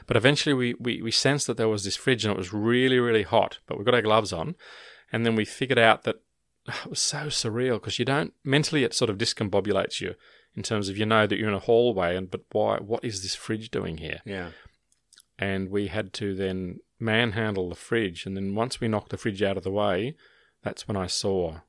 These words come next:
Speaker 1: the seat of the fire, this ball about the size of a soccer ball.
Speaker 2: Okay.
Speaker 1: Like a white glowing ball. Once you see that,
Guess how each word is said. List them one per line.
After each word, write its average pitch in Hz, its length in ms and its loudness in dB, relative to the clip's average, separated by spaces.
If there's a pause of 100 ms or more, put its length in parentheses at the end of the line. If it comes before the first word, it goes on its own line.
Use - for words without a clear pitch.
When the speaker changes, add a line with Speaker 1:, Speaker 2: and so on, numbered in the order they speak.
(440)
Speaker 1:
the 95 80 -6
seat 101 300 0
of 90 120 -6
the 95 80 -6
fire, 92 500 -6 (140)
this - 320 -6 (240)
ball 92 800 4
about 92 140 0
the 92 60 -6
size 101 260 0
of 90 80 -6
a 90 40 -8
soccer - 240 0
ball. 151 300 4 (420)
Speaker 2:
Okay. 95 220 -12 (200)
Speaker 1:
Like - 140 -8
a 104 40 -6
white 107 420 4
glowing 95 400 -2
ball. 90 380 2 (420)
Once 127 260 2
you 110 60 2
see 117 320 6
that, 80 340 -2